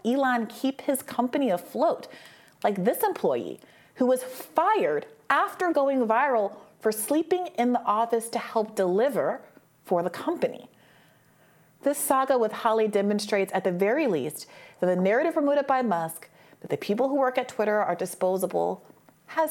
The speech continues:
some holes in it. And I hope that folks evaluating the wisdom of Musk's employment decisions do so with just a little more grace going forward.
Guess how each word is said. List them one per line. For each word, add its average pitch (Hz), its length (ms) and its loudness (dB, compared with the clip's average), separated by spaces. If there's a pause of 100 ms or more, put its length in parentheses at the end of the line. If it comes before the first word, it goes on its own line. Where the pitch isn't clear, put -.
some 269 320 0
holes 233 400 0
in 110 120 -6
it. - 240 -14 (580)
And 214 100 4
I 233 60 2
hope 285 240 2
that 311 180 0
folks 214 280 2
evaluating 208 600 4
the 185 80 2
wisdom 226 760 0
of 196 320 0
Musk's 185 380 -2
employment 240 540 0
decisions 185 600 0 (380)
do 220 160 2
so 220 240 2
with 202 220 0
just 208 340 0
a 208 60 2
little 196 360 4
more 196 240 2
grace 175 680 -2 (100)
going 147 280 -2
forward. - 480 -4